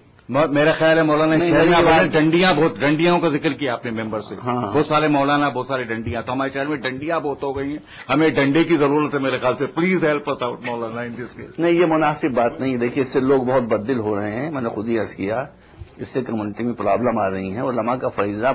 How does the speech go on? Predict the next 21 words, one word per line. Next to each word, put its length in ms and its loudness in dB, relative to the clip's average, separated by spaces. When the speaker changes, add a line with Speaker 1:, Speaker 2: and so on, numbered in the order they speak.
Speaker 2:
problem 380 -2
को 180 -10
हल 140 0
करना 300 -6
है, 160 -6
ना 80 -6
कि 120 -10
problem 380 -6
को 120 -10
पैदा 260 -8
करना। 300 -10
नहीं 200 -6
करना 280 -8
चाहिए 320 -10
ऐसा, 320 -12
हमें 220 -10
ये 60 -12
बात 220 -6
पसंद 260 -10
नहीं 200 -2
है। 120 -8